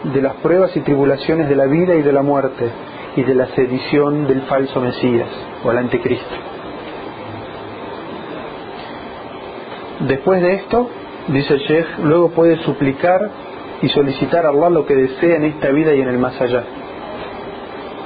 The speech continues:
ya que así se relata que el profeta sallallahu alaihi wasallam le enseñó a Abdullah ibn Mas'ud, uno de sus, uno de sus compañeros. Y luego se debe terminar, culminar la oración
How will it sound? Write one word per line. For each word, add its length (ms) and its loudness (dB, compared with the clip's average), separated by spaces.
ya 100 2
que 100 2
así 200 2
se 120 0
relata 480 2
que 80 2
el 60 0
profeta 340 2
sallallahu 400 2
alaihi 180 2
wasallam 300 0
le 60 4
enseñó 340 2
a 40 2
Abdullah 380 4
ibn 140 0
Mas'ud, 420 2
uno 160 2
de 60 0
sus, 140 -6
uno 260 2
de 80 0
sus 120 -10
compañeros. 580 0
Y 60 2
luego 320 6
se 140 0
debe 240 4
terminar, 800 2
culminar 600 2
la 100 6
oración 640 2